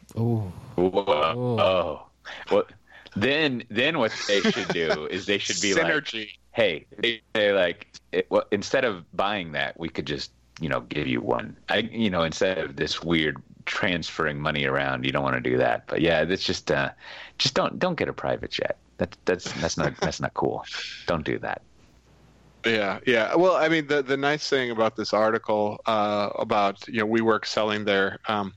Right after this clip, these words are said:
Speaker 3: sixty million dollar, uh, jet that the, uh, former C E O had, um,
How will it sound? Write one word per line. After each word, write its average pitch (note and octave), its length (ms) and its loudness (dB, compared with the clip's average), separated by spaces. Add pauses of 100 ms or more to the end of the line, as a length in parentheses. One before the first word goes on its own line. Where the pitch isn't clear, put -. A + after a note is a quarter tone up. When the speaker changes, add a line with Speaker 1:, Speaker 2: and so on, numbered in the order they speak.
Speaker 3:
sixty - 540 0
million A#2+ 600 0 (460)
dollar, A2 580 4 (180)
uh, G#2+ 300 0
jet A2+ 400 0 (160)
that G#2 240 -2
the, G#2 200 2
uh, G2 220 0 (220)
former C3 560 0
C G2+ 380 2
E F#2+ 60 2
O F#2 240 0 (300)
had, G2+ 380 -2 (480)
um, B2 280 0